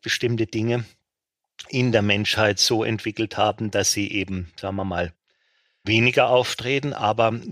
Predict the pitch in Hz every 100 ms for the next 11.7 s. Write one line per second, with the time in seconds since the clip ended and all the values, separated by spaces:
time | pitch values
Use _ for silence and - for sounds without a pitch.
0 | - - 117 110 104 - 113 - 92 -
1 | 123 139 127 117 110 110 - - 110 113
2 | 110 104 92 - - - 107 113 110 113
3 | 107 107 110 104 110 113 107 - 110 113
4 | - 123 - - 107 95 - _ _ 107
5 | 104 - 101 - 90 - - - 98 95
6 | 92 98 - 87 95 95 87 _ _ _
7 | _ - 98 - 98 87 87 101 110 107
8 | - 95 92 98 92 101 - 92 95 _
9 | _ _ - - 98 98 92 95 - -
10 | - 120 117 104 - 120 110 110 - -
11 | 117 135 - - 110 -